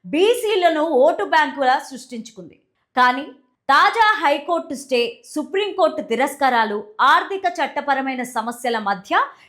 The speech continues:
ఇది సాధ్యమే కాదని క్లారిటీ వస్తోంది. తెలంగాణలో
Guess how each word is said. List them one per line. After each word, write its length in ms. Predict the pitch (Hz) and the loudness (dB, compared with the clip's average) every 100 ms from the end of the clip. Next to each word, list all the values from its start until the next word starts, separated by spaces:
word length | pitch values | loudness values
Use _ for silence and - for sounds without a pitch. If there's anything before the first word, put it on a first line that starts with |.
| 269 | -4
ఇది 180 | 330 | -4
సాధ్యమే 680 | - 302 311 349 - 370 330 | 2 4 4 2 -2 0 0
కాదని 440 | 320 262 233 262 - | 2 0 0 -6 -8
క్లారిటీ 520 | 285 240 247 247 294 | 0 2 2 -2 -6
వస్తోంది. 440 | 220 - 175 160 _ _ _ _ _ 269 | -8 -10 -18 -18 _ _ _ _ _ 0
తెలంగాణలో 840 | 302 403 392 370 339 330 311 240 | 2 2 4 2 4 0 0 -2